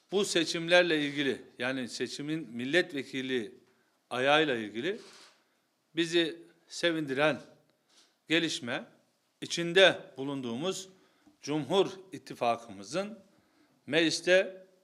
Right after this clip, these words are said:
çoğunluğu kazanmış olmasıdır. Bu sebeple Cumhur İttifakımızı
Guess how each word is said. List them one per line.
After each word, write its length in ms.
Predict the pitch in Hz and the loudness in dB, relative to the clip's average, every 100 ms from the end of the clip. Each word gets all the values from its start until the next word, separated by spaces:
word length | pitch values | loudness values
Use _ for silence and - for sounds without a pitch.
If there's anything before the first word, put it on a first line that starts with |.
| _ | _
çoğunluğu 800 | - 165 165 143 135 170 196 - - - | -4 0 0 0 0 0 -2 -8 -20 -4
kazanmış 520 | 147 147 156 170 151 | -2 0 -2 -2 -4
olmasıdır. 760 | 123 117 107 - 123 185 185 - _ _ _ _ _ _ _ _ | -4 -4 -8 -10 -2 -2 -2 -18 _ _ _ _ _ _ _ _
Bu 480 | 143 170 170 - - _ _ | 0 0 0 -6 -20 _ _
sebeple 680 | - 160 165 160 127 110 - - _ _ _ _ _ _ | 0 2 4 2 -2 -6 -6 -20 _ _ _ _ _ _
Cumhur 320 | 151 156 190 | -2 0 0
İttifakımızı 880 | 165 - 135 120 120 117 101 104 | -2 -6 -2 0 0 -8 -10 -10